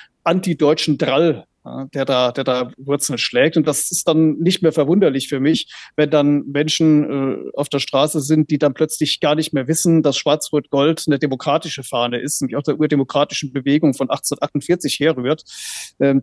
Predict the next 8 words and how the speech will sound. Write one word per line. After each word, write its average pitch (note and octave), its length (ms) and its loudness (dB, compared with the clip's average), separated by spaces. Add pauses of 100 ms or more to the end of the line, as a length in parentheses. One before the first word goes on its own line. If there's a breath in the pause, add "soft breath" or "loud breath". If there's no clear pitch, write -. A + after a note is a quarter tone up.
das, - 380 -4 (200)
das - 220 -2
hat F#3+ 280 -2 (100)
alles F#3 400 0
schon - 160 0
eine E3 120 0
gewisse D#3+ 340 0
Methode, D#3+ 640 2